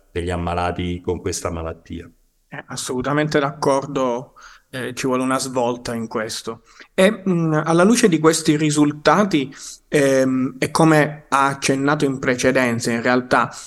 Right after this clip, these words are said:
Speaker 2: eh, il supporto alle famiglie di un paziente affetto da malattia di Parkinson è fondamentale. E in questo scenario mi chiedevo,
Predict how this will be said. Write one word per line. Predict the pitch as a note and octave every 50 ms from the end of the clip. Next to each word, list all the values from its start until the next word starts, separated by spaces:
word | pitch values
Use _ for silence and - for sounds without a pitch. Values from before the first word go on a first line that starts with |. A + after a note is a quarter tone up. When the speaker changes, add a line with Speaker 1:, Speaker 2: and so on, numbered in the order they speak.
| - - _ _ _
Speaker 2:
eh, | - D3 C3+ C3 C3 C3 C3 C3 - -
il | - D#3 D3+
supporto | D3+ - D#3+ D3+ G3 F#3 - - D#3+
alle | D3+ C#3+ C#3
famiglie | - E3+ D#3 D3+ D#3 D#3 D3 C3+ B2+ B2 - -
di | C3
un | C3 C3 B2
paziente | - C3+ C3 - D#3+ D3+ D3+ D3
affetto | B2 - - C#3+ D3 - - C#3
da | B2+ B2+
malattia | B2+ B2 B2+ B2+ B2 - C#3+ C3
di | C3 B2+
Parkinson | C#3 C#3 C#3+ C#3 C3+ - D3 C3 - - A#2+ A#2+
è | A#2
fondamentale. | A#2 - - A2+ A2+ A2 A2+ A2 G#2+ G#2+ A#2 A2 - - G2+ A2+ D3 -
E | - A#3 A#3 A#3 - F#3+ F#3
in | G#3 F#3 F3 F3+
questo | F3+ A3 G#3 G#3+ - A3
scenario | G3 - - A3+ A3 G#3+ F#3 C#3+ B2+ B2+ B2+ C3
mi | C3+ C#3
chiedevo, | C3 D3+ D3 C#3+ C#3 C3 C3 B2+